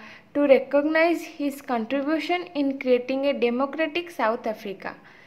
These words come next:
The theme of two thousand and twenty is Take Action, Inspire Change.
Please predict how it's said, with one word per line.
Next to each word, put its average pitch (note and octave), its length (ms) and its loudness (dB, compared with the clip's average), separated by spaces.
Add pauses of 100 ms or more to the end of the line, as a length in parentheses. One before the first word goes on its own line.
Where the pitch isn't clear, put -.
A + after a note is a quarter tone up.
(540)
The C#4+ 160 4 (100)
theme E4 260 0
of G4+ 220 4
two D#4 120 0
thousand C#4+ 440 2
and D4 160 2
twenty C4 400 -2
is - 380 -8 (140)
Take C#4+ 240 2
Action, E4+ 560 2
Inspire A#3+ 600 -2
Change. E3+ 420 -10